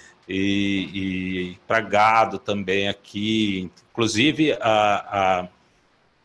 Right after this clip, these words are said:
o próprio, o próprio incentivo que a gente tem aqui por parte do órg-, dos órgãos públicos, seja federal ou estadual, atua-, é, é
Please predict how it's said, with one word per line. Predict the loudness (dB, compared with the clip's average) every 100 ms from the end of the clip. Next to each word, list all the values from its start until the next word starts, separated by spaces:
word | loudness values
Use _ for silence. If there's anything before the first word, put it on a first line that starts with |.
| _ _ -20
o | -10
próprio, | 2 2 2 0 0
o | 0 -4
próprio | -2 -2 -2
incentivo | -4 -2 -2 -2 -2 -4 -4
que | -4
a |
gente | -4 -6 -10
tem | -8 -6
aqui | -6 -10 -4 -2 -2 -10 _ _ _ _ _ -8
por | -8
parte | 0 0 0 -6
do | -4 2
órg-, | 2 2 -4
dos | -8 -2
órgãos | -2 -2 -12
públicos, | -14 -6 -6 -4 -8 -10 -14 -8
seja | -2 -2
federal | -2 -4 -4 -2 0 2 2
ou | 0
estadual, | -4 -4 -6 -6 -2 2 4 2 -4 _ -20 _ _
atua-, | -12 -6 0 0 0
é, | -2 0 -2
é | -2 -2 -2